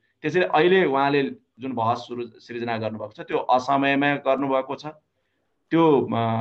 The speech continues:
म, त्यसको अस्पष्टतापूर्वक गर्नुभएको छ र यसले एउटा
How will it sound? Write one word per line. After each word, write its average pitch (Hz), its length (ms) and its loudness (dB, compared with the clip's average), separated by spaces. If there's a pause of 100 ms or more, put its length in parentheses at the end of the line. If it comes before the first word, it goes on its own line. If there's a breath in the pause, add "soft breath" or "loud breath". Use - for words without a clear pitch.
म, 113 260 -2
त्यसको 156 340 -4
अस्पष्टतापूर्वक 151 1040 0
गर्नुभएको 135 720 -4
छ 147 100 -12 (320)
र 143 60 -4
यसले 151 280 2
एउटा 147 420 -2